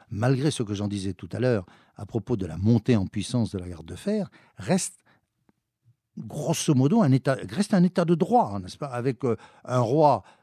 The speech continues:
euh, qui contrôle le fonctionnement des institutions, il y a un parlement, il y a des partis, il y a, euh, des gouvernements. C'est un état de droit qui, d'ailleurs, essaye de se protéger contre les pratiques et les mœurs de la garde de fer. Et cependant, Ionesco, euh,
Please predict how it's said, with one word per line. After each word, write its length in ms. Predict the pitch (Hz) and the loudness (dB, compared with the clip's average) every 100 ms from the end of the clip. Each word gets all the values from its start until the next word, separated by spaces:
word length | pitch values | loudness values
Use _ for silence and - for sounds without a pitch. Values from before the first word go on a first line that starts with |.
| - | -10
euh, 140 | 117 117 | -8 -6
qui 200 | - 113 | -6 -2
contrôle 440 | 127 110 - 127 | -2 0 0 0
le 100 | 107 | 0
fonctionnement 500 | - 117 117 113 117 | -2 -4 0 0 0
des 180 | 104 95 | -2 -6
institutions, 760 | 95 - 90 95 - 143 226 | -8 -12 -14 -14 -2 0 2
il 100 | 208 | 0
y 60 | 120 | -2
a 100 | 104 101 | -4 -6
un 60 | |
parlement, 580 | 90 - 98 101 156 208 | -8 -8 -6 -2 0 0
il 100 | 170 | 0
y 60 | 110 | -4
a 40 | |
des 120 | 98 | -6
partis, 680 | 95 - - - 208 233 190 | -10 -14 -10 -4 0 0 0
il 120 | 120 | -2
y 120 | 110 120 | 0 2
a, 140 | 113 - - _ - | 0 -4 -20 _ -14
euh, 140 | 92 | -10
des 120 | 95 | -10
gouvernements. 640 | 95 95 92 92 120 196 220 - - - - | -8 -6 -4 -2 0 0 0 -6 -20 -20 -16
C'est 560 | 113 - - - 175 - | -12 -10 -10 -2 -2 0
un 140 | 139 | 2
état 220 | 127 123 110 | 2 0 -2
de 100 | 110 | -2
droit 160 | 180 | -4
qui, 200 | - 123 | -4 -6
d'ailleurs, 300 | 101 110 180 - | -2 0 0 2
essaye 340 | 117 - 190 | 0 2 0
de 80 | 117 | -2
se 160 | - | -6
protéger 560 | 101 - 104 110 123 202 | -8 -8 -4 -2 0 -2
contre 540 | - 143 175 175 131 | -2 0 0 -2 -2
les 380 | 107 101 107 101 - _ - | -2 0 -2 -2 -6 _ -14
pratiques 540 | 95 101 - 160 - | -12 -10 -10 -10 -8
et 80 | 104 | -6
les 160 | 98 | -4
mœurs 460 | 95 120 165 170 160 - _ | 0 2 2 -2 -4 -10 _
de 100 | 104 | 0
la 120 | 143 120 | 2 2
garde 180 | 107 | 0
de 100 | 104 | -2
fer. 420 | 139 151 98 85 - _ _ - - _ _ _ | 0 0 -2 -8 -16 _ _ -20 -20 _ _ _
Et 100 | 113 | -4
cependant, 340 | - 117 127 | 0 2 6
Ionesco, 680 | 180 120 104 - 180 170 127 | 6 4 2 4 4 4 2
euh, 560 | 107 98 87 87 82 | 0 -2 -6 -10 -14